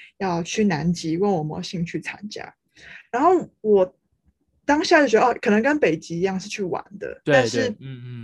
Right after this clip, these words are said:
Speaker 2: 嗯。
Speaker 1: 直到面试的时候，他们才说，“哦，那你知道这个活动是要签下生死状吗？”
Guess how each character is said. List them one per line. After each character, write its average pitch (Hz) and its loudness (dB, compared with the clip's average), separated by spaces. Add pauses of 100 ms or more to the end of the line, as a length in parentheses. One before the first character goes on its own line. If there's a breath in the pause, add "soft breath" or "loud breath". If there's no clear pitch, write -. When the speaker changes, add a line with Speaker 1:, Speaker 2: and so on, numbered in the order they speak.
Speaker 2:
嗯。 107 -16 (100)
Speaker 1:
直 208 4
到 214 6
面 208 4
试 190 -2
的 156 -4
时 196 -8
候， 190 -6
他 190 -8
们 196 0
才 185 -4
说 196 -2 (260 loud breath)
，“哦， 254 2
那 277 2
你 208 0
知 170 -6
道 202 2
这 196 -4
个 180 -2
活 175 -6
动 190 -8
是 190 -6
要 185 0
签 190 -6
下 185 -4
生 175 -4
死 - -14
状 180 -4 (100)
吗？” - -12